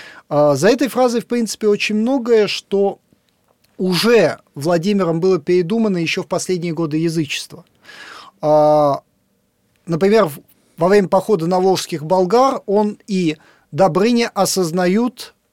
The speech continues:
э, довольно важную вещь, то, что Русь, строящаяся как государство, не может больше жить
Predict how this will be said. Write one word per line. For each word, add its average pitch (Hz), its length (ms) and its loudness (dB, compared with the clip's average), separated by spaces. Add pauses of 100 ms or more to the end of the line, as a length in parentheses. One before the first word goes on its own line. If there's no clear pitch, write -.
э, 151 500 4 (440)
довольно 185 460 2
важную 170 520 0
вещь, 269 300 0
то, 190 220 -2
что 190 420 -2 (800)
Русь, 214 560 0 (1000)
строящаяся 175 920 2
как 165 240 0
государство, 165 880 -2 (480)
не 165 160 2
может 233 340 2
больше 175 480 2
жить 220 560 -2